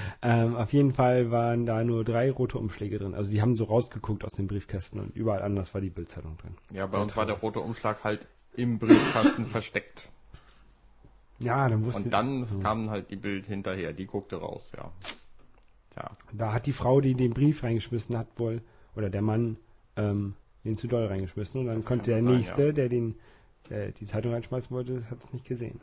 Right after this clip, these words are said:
Speaker 2: Ja. Ich hab aber auch echt erstaunlich viel Post gekriegt gestern.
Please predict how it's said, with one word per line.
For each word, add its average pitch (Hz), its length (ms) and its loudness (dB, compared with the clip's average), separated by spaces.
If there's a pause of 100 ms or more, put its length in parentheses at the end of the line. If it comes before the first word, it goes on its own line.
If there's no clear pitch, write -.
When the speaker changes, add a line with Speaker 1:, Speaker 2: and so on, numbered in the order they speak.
(160)
Speaker 2:
Ja. 139 180 -12 (840)
Ich - 160 -14
hab 127 120 -8
aber 117 140 -2
auch 101 160 -6 (140)
echt - 200 -20
erstaunlich 110 500 -12
viel 104 160 -10
Post - 280 -16
gekriegt - 360 -20
gestern. - 300 -20